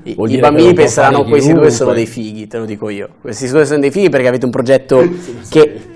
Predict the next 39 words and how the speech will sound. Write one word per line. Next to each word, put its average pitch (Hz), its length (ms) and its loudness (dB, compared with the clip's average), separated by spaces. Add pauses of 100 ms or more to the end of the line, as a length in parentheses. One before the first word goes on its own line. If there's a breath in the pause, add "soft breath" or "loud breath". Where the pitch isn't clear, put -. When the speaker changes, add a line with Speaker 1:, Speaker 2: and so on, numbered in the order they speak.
(180)
Speaker 1:
che, - 220 -8
ah, 185 180 6
<laughs> 147 160 2
che, 190 300 0 (260)
tu 277 120 -2
dici 165 240 2
no? 135 260 -6 (560 soft breath)
No, 127 260 4
dai, - 140 4
secondo 208 220 4
me 233 40 6
pote-, 170 380 -2
è 156 80 0
bello 180 240 4
perché 143 180 0
secondo 139 200 0
me 160 60 0
potete 123 260 -6
ispirare 127 440 0
veramente 117 800 -2 (300 soft breath)
Speaker 2:
Sì, - 80 -8
Speaker 1:
un 131 80 -2
sacco 143 200 2
Speaker 2:
sì, 160 60 2
Speaker 1:
di 147 60 0
bambini, 143 300 2
un 143 40 2
Speaker 2:
sì, - 80 -4
Speaker 1:
sacco 123 180 -2
di 123 60 0
Speaker 2:
ecco. 120 60 -4
Speaker 1:
persone. 160 640 0 (480 loud breath)
Quindi 143 240 4
facciamo 185 340 2
così, 147 520 2
a 127 120 -2
conclusione 156 500 0
di 143 140 -2
tutto, 175 720 0